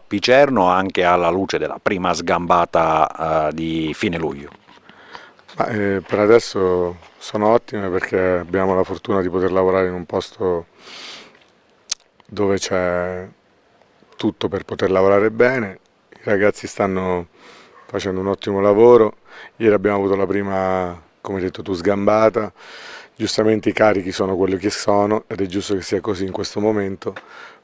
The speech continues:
Speaker 2: però la predisposizione al lavoro è molto, è molto positiva, quindi questo è molto importante, perché alla fine riesci a, a fare tutto,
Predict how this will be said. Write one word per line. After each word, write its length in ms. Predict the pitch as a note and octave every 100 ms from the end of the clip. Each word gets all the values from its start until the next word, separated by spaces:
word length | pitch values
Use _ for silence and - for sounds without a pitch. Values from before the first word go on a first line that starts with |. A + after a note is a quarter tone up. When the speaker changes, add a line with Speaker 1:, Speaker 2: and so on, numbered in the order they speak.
| _
Speaker 2:
però 600 | - G#2+ G2 G#2 G2+ G2
la 120 | G2
predisposizione 760 | A2 G2+ G2+ - G#2+ - A2+ G#2+
al 60 |
lavoro 340 | G#2 G#2 G#2+ G#2
è 60 |
molto, 760 | G2+ G2+ - G2+ G2 F#2+ F2+ E2 _ _ -
è 100 | A2
molto 320 | A2+ A2 G2+
positiva, 560 | G2+ G2 G2 F#2+ F2+
quindi 520 | F2 G2 F#2 F#2 F2 E2+ - - - - - _ -
questo 280 | A2 -
è 20 | G#2
molto 260 | G#2 -
importante, 680 | G#2 - F#2+ - A2+ G#2+ -
perché 240 | F#2+ G#2+
alla 120 | G2+ F#2+
fine 220 | A2 G2+
riesci 340 | G2+ F#2 -
a, 220 | F#2+ F#2 F#2 _ _ _ _ _ _ _ - - - _ -
a 100 | G#2
fare 720 | - G#2+ G2 F#2+ F#2 F2+ - _
tutto, 460 | G2+ - - G#2+